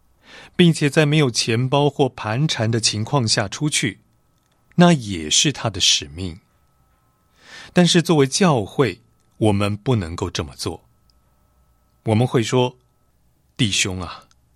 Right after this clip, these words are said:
如果你愿意前往异国他乡，奉献你的生命与健康，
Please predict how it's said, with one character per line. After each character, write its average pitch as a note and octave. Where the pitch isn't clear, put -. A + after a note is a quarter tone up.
如 E3+
果 F#3
你 C3
愿 D3+
意 C#3
前 B2+
往 G#2+
异 A#2+
国 F#2
他 A#2
乡， A2
奉 C#3
献 A#2+
你 G2+
的 A2
生 C3+
命 C3+
与 F2
健 G#2
康， A#2